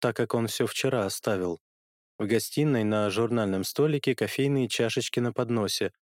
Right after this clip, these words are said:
рядом раскрытый ларец и пустой чёрный бархатный мешочек.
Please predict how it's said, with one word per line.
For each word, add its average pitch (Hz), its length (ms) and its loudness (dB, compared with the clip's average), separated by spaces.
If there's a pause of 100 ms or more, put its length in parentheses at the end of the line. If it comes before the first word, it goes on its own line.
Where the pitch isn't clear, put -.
(160)
рядом 123 380 2
раскрытый 110 500 0
ларец 104 540 2 (200)
и 139 100 0
пустой 131 400 0
чёрный 120 380 0
бархатный 113 460 0
мешочек. 117 640 -2